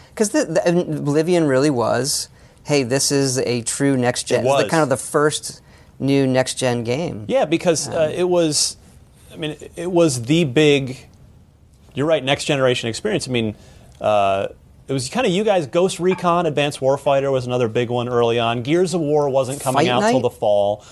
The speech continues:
Speaker 2: Fight Night was, uh, was
Speaker 1: Was it
Speaker 2: beautiful.
Speaker 1: Fight Night? Yeah.
Speaker 2: Yeah, that was good. But then, and then Halo was, you know,
Speaker 1: Yeah.
Speaker 2: off in the distance. So it was all about you guys, and that's, so with Oblivion, uh,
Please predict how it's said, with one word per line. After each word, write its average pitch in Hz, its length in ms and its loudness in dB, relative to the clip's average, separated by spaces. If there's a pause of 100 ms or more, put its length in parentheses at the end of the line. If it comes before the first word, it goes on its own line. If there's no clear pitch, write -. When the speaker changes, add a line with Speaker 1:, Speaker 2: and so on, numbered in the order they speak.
(160)
Speaker 2:
Fight 190 300 -2
Night 175 260 0
was, 135 300 0
uh, 117 280 2
was - 20 -14
Speaker 1:
Was 127 180 -4
it 98 100 -12
Speaker 2:
beautiful. 151 380 0
Speaker 1:
Fight - 80 -2
Night? 233 160 -8 (200)
Yeah. 110 100 -10
Speaker 2:
Yeah, 107 260 0 (120)
that 127 160 0
was 139 160 -2
good. 113 380 0
But 127 140 -4
then, 139 280 -2
and 135 140 -2
then 131 80 -4
Halo 135 380 0
was, 110 460 -6 (380)
you 135 100 -4
know, 110 220 0
Speaker 1:
Yeah. 156 300 0
Speaker 2:
off 131 160 2
in 139 80 0
the 123 60 -2
distance. 131 400 0
So 117 280 -2 (320)
it 185 100 0
was 320 140 2
all 196 140 2
about 147 240 0
you 240 140 0
guys, 131 320 2
and 143 120 -2
that's, 185 340 0 (340)
so 190 160 0
with 185 140 2
Oblivion, 156 720 0 (960)
uh, 131 500 2